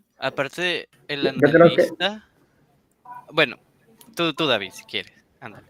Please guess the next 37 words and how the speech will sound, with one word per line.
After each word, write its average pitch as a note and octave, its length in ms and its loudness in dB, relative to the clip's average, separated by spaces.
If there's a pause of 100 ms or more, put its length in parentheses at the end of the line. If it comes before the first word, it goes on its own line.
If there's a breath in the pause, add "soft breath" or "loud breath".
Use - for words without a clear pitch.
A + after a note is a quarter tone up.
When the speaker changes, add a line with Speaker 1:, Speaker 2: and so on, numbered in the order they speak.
Speaker 2:
Ah, D3+ 180 0
da-, B2 260 6
dale, A2 240 6
gracias. A2+ 400 2 (460 loud breath)
Eh, C3 460 6 (120)
yo, D#3+ 140 -6 (480)
yo, D3+ 200 2
yo D#3+ 140 4
quiero E3+ 460 4
como, A#2+ 240 0
como A2+ 400 0
a-, A#2+ 260 -6
abarcar A#2 720 -2
o A#2 160 0
abrazar A2 460 0
to-, - 180 -4
todas C3 240 2
las A#2+ 200 -4
opiniones A#2 680 -6
un A2 100 -14
poco B2 460 -4
y, G#2 200 -8
y - 40 -10
sobre G#2 260 -8
todo A#2 220 -4
la, G#2+ 220 -4
la, G2 260 -16
la G2+ 160 -16
explicación A2 640 -12
que A#2 100 -8
hizo A2+ 280 -6
Blanca A#2+ 320 -4
me A2 80 -10
pareció G#2+ 560 -8
mu-, A2 180 -20
muy A2+ 260 -10
buena. B2 480 -2